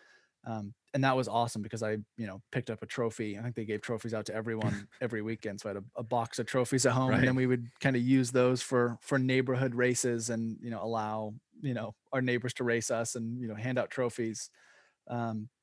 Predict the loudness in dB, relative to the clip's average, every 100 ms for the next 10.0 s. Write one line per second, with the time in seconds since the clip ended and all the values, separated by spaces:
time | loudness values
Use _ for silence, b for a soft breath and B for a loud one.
0 | _ _ _ 2 6 6 6 6 4 4
1 | 2 0 -4 -2 0 2 2 0 0 0
2 | 0 -2 -6 _ -8 -4 -2 -4 0 4
3 | 6 6 2 0 0 0 0 2 2 2
4 | -2 -8 -2 -2 0 0 0 0 -2 -4
5 | -4 -2 -4 -4 -8 -4 0 0 0 -4
6 | -2 0 0 -2 -8 b b -6 -4 -6
7 | -8 -6 -4 -2 -2 -2 -6 -6 -4 -4
8 | -4 -2 -2 -2 -4 -4 -6 -8 _ -14
9 | -12 -12 -16 -20 _ _ -4 -2 -4 -8